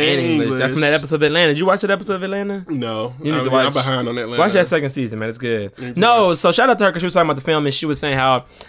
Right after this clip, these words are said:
Speaker 1: they was writing and rewriting the film on set.
Speaker 2: Mm.
Speaker 1: Rewrites. It's kinda like the first Iron Man movie. Have you heard about that in the first Iron Man?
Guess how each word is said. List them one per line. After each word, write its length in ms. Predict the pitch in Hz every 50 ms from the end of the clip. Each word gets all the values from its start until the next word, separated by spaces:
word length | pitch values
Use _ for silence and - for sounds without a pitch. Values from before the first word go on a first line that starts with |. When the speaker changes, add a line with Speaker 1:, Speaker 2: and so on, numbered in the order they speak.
| - -
Speaker 1:
they 120 | - 151 165
was 180 | 170 147 120
writing 640 | 123 131 151 165 170 165 151 143 139 131 131 135 135
and 140 | - 131 123
rewriting 440 | 123 151 156 143 135 131 135 139 127
the 60 | 120 113
film 340 | - 156 143 135 127 127 - _ -
on 220 | 139 139 135 127
set. 460 | - - - - 151 143 120 110 - _ _ - -
Speaker 2:
Mm. 400 | 143 143 143 139 127 123 110 127
Speaker 1:
Rewrites. 440 | 123 151 185 170 151 143 127 117 117
It's 140 | - - -
kinda 140 | - 185
like 80 | 170 143
the 60 | 139
first 200 | 135 160 151 143
Iron 220 | 147 147 143 139 131
Man 160 | 127 120 117
movie. 240 | 120 117 110 110 107
Have 120 | 131 143
you 40 | 160
heard 80 | 170
about 160 | 160 160 165 160
that 60 | 170 156
in 60 | 147
the 60 | 143
first 240 | - 160 160 151 165
Iron 180 | 160 165 165
Man? 280 | 170 170 170 165 165